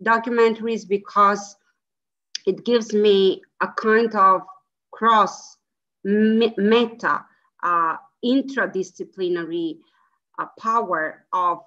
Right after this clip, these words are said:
aesthetics, philosophy, historiography, education, as well,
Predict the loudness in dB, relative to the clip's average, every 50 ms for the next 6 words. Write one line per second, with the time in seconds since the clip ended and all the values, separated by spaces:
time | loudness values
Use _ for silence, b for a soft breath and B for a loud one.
0 | _ -20 -20 -20 -18 _ -8 -8 -8 -8 -8 -12 -14 -14 -20 _ _ _ _ _
1 | _ _ _ -8 -4 -2 -2 -2 -2 -4 -10 -16 -14 -12 -12 -12 -12 -14 _ -20
2 | -18 -16 -14 -12 -10 -8 -6 -4 -4 -4 -6 -10 -16 -12 -10 -10 -10 -10 -10 -10
3 | -10 -8 -8 -10 -10 -8 -8 -8 -8 -8 -10 -10 -10 -10 -10 -12 _ -18 -20 -16
4 | -12 -8 -6 -6 -6 -6 -10